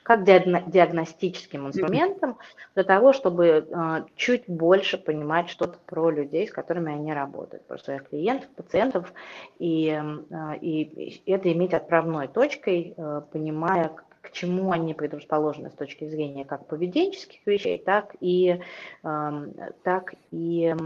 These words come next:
Speaker 1: в принципе, вот их реализации, даже, м, психосоматических предрасположенностей. То есть это, м, как бы, м, методология покрывает всё вот широким веером. И я щас, эм, э, вот дальше чуть расскажу, куда это всё движется, да,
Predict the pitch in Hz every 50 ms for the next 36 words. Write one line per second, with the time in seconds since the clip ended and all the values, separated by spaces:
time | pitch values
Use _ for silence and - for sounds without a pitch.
0 | 156 - - - - - - - 185 185 185 180 180 - 156 147 147 143 - 147
1 | - - 147 143 143 151 160 - 254 254 262 254 254 - - 185 170 165 160 156
2 | 147 147 151 - - 170 165 156 - - 160 - - 160 156 156 151 - 277 254
3 | - - - - 180 - - - 175 170 180 170 - - 165 160 160 156 156 156
4 | 156 143 143 - _ - - - - 156 156 156 - 175 - - - 156 - -
5 | - 160 156 160 160 156 _ _ - 165 - 123 - - - 165 156 - - 160
6 | 160 185 226 226 208 175 160 - - - - 175 165 156 160 165 175 180 175 160
7 | - - - - 160 160 156 147 147 - - 151 147 147 156 156 156 - 151 156
8 | 151 147 143 139 - - - - - _ _ _ - - - - - - - -
9 | - - _ _ - - 180 180 180 175 175 170 165 170 165 - - - _ _
10 | _ _ _ _ _ _ _ _ _ _ _ - - _ - - 175 180 175 -
11 | 165 160 - - - 156 151 151 156 165 - 160 170 175 180 175 - 156 - -
12 | - 160 151 - 160 156 - - - - - - - - 151 - - - - 156
13 | 156 147 160 151 147 - 156 151 151 147 147 143 147 - - - 160 151 156 160
14 | 208 262 277 269 - - - 151 170 185 180